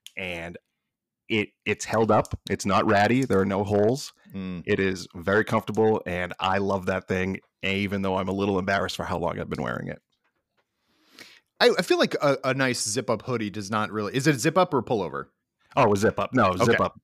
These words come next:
Speaker 1: zip-up, zip-up, zip-up. Yeah.
Speaker 2: Yeah.
Speaker 1: The pullovers are okay, but they don't have the,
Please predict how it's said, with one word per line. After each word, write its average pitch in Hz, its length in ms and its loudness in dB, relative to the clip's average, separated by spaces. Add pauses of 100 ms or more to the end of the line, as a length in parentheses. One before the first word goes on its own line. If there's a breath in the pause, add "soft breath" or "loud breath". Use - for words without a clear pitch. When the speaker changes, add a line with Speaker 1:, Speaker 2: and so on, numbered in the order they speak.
Speaker 1:
zip-up, 98 320 0
zip-up, 92 300 -2
zip-up. 87 320 -8
Yeah. 95 180 -6
Speaker 2:
Yeah. 92 200 -6
Speaker 1:
The 127 100 2
pullovers 156 560 4
are 101 160 2
okay, 101 540 2
but 92 220 -6
they 113 200 0
don't 107 140 2
have 95 260 0
the, 85 160 -8